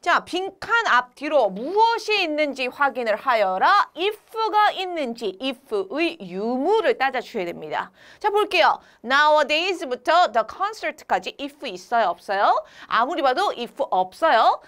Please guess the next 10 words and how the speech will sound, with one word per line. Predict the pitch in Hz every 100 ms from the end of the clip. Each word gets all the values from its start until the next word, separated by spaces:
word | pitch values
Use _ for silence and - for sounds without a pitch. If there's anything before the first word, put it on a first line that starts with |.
| -
자, | 349
그렇기 | - 370 359
때문에 | 339 320 339
이 | 254 302
문제는 | 339 277 269 262 285 285
어떤 | 208 220 339 302
유형의 | 285 285
문제일 | 262 240 262 233
가능성이 | 247 226 226 180
높다? | 196 240 _ 392 415